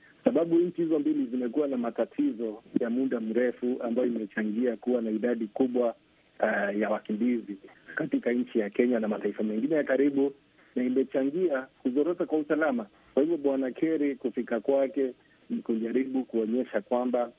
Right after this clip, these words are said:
bado Marekani inatambua kwamba kuna umuhimu wa yale mataifa kuwa dhabiti ikiwa, ah, bara la Afrika ama sehemu ya Afrika Mashariki itaweza kustawi.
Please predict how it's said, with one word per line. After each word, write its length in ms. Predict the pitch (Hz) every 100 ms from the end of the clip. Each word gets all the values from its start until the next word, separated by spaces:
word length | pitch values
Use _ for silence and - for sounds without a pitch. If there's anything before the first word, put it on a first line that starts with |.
| _ _ - 123
bado 500 | 127 131 127 131 123
Marekani 880 | 113 110 101 131 123 127 127 127 135 127
inatambua 640 | 113 110 - 107 131 120
kwamba 380 | - 131 123 120
kuna 220 | 120 117
umuhimu 640 | 110 117 127 131 123 123 131 - - -
wa 100 | 170
yale 200 | 120 123
mataifa 720 | 113 107 110 117 117 127 123 120 _ - - -
kuwa 200 | - 131
dhabiti 540 | 110 110 123 139 113 104 _ _ _ -
ikiwa, 600 | 117 - 135 135 117 104 - _ _ 110
ah, 120 | 107
bara 360 | 123 127 123
la 180 | 113 107
Afrika 400 | 104 - 127 143
ama 180 | 135 123 -
sehemu 220 | 131 131
ya 100 | 120
Afrika 300 | - 123 107
Mashariki 640 | 107 101 117 127 113 107 104 _ _ _ -
itaweza 360 | - 123 127 123
kustawi. 560 | - 104 - 120 110